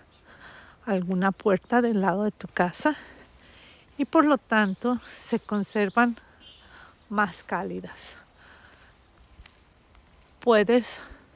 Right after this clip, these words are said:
estacionar tu carro ahí y no caminas al frío.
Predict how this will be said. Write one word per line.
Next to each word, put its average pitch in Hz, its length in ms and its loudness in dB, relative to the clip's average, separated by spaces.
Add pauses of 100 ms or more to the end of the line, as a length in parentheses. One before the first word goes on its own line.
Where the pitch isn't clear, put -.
estacionar 185 560 -2
tu - 140 -14
carro 190 360 -2
ahí 262 300 -2 (920)
y 220 80 4
no 185 180 2
caminas 180 640 0
al 175 100 -6
frío. 165 440 -4